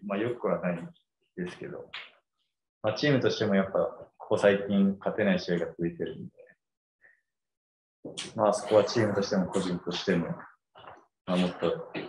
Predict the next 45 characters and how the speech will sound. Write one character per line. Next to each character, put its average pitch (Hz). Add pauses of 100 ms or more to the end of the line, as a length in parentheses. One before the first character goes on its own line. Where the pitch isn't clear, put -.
(400)
や 90
っ -
て -
い 85
か 87
な 87
い 85
と -
い 85
け 82
な 82
い 80 (340)
な 87
と -
思 -
っ -
て -
ま -
す。 - (1080)
な 120
か 147
な 143
か 135
三 139
連 143
敗 101
す -
る 104
こ 104
と 104
も 92
な 92
か 98
っ -
た 85
ん 85
で、 80 (1080)
ま 104
あ、 120
相 131
手 147
が 104
上 113
位 101
っ -